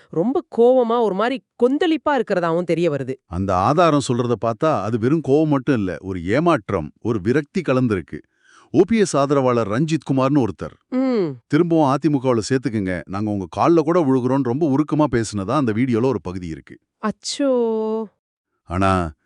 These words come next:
Speaker 2: இ பி எஸ் சைடுல இருந்து வந்த பதில் ரொம்ப cut and ரைட்டா இருந்திருக்கு. "அதெல்லாம் முடிஞ்சு போன கதை, காலம் கடந்துருச்சு, இனி ஓ பி எஸ்க்கு அதிமுகவுல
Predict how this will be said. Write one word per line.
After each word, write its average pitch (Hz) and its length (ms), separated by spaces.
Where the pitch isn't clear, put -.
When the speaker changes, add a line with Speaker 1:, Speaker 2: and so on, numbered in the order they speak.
Speaker 2:
இ 87 160
பி 214 140
எஸ் 190 200
சைடுல 127 260
இருந்து 147 180
வந்த 107 240
பதில் 90 360
ரொம்ப 107 240
cut 104 260
and 160 140
ரைட்டா 110 340
இருந்திருக்கு. 85 420
"அதெல்லாம் 80 400
முடிஞ்சு 110 300
போன 101 200
கதை, 76 280
காலம் 113 420
கடந்துருச்சு, 95 540
இனி 113 220
ஓ 120 200
பி 196 160
எஸ்க்கு 127 280
அதிமுகவுல 110 720